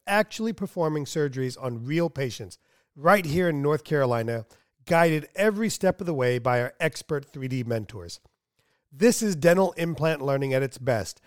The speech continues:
using techniques that are safe, predictable, and confidence boosting. They're exactly what I use in my own practice, so you know they work. Our course goes beyond clinical skills.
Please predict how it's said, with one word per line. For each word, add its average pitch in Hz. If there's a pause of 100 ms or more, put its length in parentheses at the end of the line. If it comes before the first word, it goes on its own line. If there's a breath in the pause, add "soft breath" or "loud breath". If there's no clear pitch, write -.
(240 soft breath)
using 180
techniques 175
that 131
are 107
safe, - (340)
predictable, 185 (200 soft breath)
and 131
confidence 156
boosting. 104 (600)
They're 160
exactly 180
what 190
I 180
use 160
in 160
my 127
own 156
practice, 123 (120)
so -
you 123
know 127
they 117
work. 98 (920)
Our 220
course 214
goes 175
beyond 156
clinical 160
skills. 90